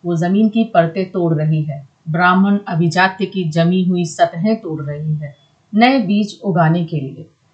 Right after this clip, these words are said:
मेरे सामने परतें टूट रही थी। नरेश की विधवा बहू भवानी, नरेश का पूरा खानदान नंगई और गुंडागर्दी के लिए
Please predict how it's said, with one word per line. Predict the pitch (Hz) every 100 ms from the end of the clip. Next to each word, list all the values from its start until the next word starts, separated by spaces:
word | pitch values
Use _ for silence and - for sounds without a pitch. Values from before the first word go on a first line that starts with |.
| _ _ _ 208
मेरे | 240 277 311
सामने | - 220 233 254
परतें | 254 196 180 247 240
टूट | 196 175
रही | 147 147 147
थी। | 147 139 - _ _ _ _ -
नरेश | 208 226 277 285
की | - 269
विधवा | 202 175 185 185
बहू | 170 165 190
भवानी, | 165 156 160 147 143 - - _ 180
नरेश | 185 202 208 -
का | 208
पूरा | 180 214 208 220 233
खानदान | - 165 160 165 185 175
नंगई | 156 165 175 202 202 _ _ -
और | 226 175
गुंडागर्दी | 202 196 262 233 220 247
के | 233 226
लिए | 214 240 240